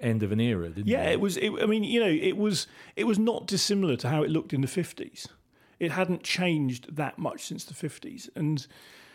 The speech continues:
Speaker 2: you know, the bikes hadn't changed that much. You know, the, the kit was nicer and shinier and better, but fun, you know, the, the,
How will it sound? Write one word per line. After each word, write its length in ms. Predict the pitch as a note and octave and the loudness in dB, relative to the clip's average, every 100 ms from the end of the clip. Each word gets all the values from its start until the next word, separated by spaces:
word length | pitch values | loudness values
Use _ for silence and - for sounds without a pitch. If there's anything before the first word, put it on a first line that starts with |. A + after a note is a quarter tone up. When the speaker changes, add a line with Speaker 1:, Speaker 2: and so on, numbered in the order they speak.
| - _ _ | -20 _ _
Speaker 2:
you 100 | F#3 | 0
know, 120 | E3+ | 2
the 100 | C#3 | 2
bikes 540 | C3 F#3 F3+ - - - _ | 2 2 0 -2 -4 -8 _
hadn't 480 | - F#3 E3 D3 - | -4 -2 -2 -2 -6
changed 460 | - C3+ - - | -8 -8 -10 -14
that 180 | - - | -16 -16
much. 400 | - - - - - | -16 -20 -16 -18 -16
You 60 | - | -12
know, 140 | B2+ | -6
the, 120 | C#3 | -4
the 120 | C#3+ E3 | -4 -6
kit 280 | - F3+ | -6 -8
was 140 | - C#3 | -8 -10
nicer 420 | C#3 C3+ B2 E3 | -8 -8 -10 -10
and 120 | C3 | -10
shinier 440 | - C#3+ A#2 A#2 A2+ | -10 -12 -12 -12 -14
and 120 | A#2 | -8
better, 260 | C3+ - | -8 -4
but 160 | C#3 C3 | -4 -2
fun, 320 | - F3 C#3+ | 0 2 2
you 120 | E3 E3 | 2 2
know, 160 | A2 | 2
the, 160 | A2+ C3+ | 2 0
the, 260 | - D3+ | -2 -8